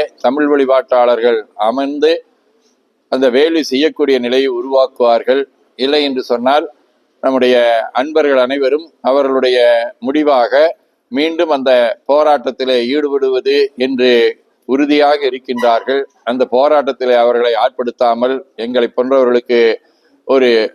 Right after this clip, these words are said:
இடையூறை, அஹ், ஒரு தடுமாற்றத்தை ஏற்படுத்தாமல் இருக்கக்கூடிய வகையிலே அரசும் தமிழக இந்து சமய அறநிலையத்துறையும்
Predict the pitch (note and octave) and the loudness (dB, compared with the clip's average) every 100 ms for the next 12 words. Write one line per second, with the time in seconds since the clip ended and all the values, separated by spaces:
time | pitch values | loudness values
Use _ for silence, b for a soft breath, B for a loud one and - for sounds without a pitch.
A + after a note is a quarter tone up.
0 | _ _ - C3 E3 D#3+ C#3+ B2+ A#2 B2 | _ _ -4 -2 2 2 2 0 -2 0
1 | C3 B2 A#2+ A#2 A#2 A#2+ A#2+ A#2+ B2 B2 | 2 4 4 2 -2 -6 -8 -6 -6 -6
2 | A#2 A#2 A2+ _ C3+ D3+ E3 D#3+ D3+ B2 | -10 -10 -12 _ 0 0 0 -2 -2 -2
3 | C#3 B2+ C3+ C3+ C3 C#3 C#3 D3+ C3 B2+ | 0 0 -2 -4 -2 0 0 0 -2 -2
4 | C#3 - B2+ A#2+ A2+ B2+ B2+ B2+ C#3 C#3 | -6 -2 0 0 0 0 0 2 0 -2
5 | - A#3+ C#4+ - C3+ D3+ - _ _ - | -8 -6 -6 -4 -4 -6 -14 _ _ -4
6 | B2 C#3 C#3+ C3 A#2+ A2+ - - C3+ D3+ | 0 2 2 2 2 -2 -8 -12 -8 -4
7 | D3 C3+ B2 A#2 C3+ C3 B2 B2 A#2 C3+ | -2 0 0 0 0 -4 -2 -2 0 -2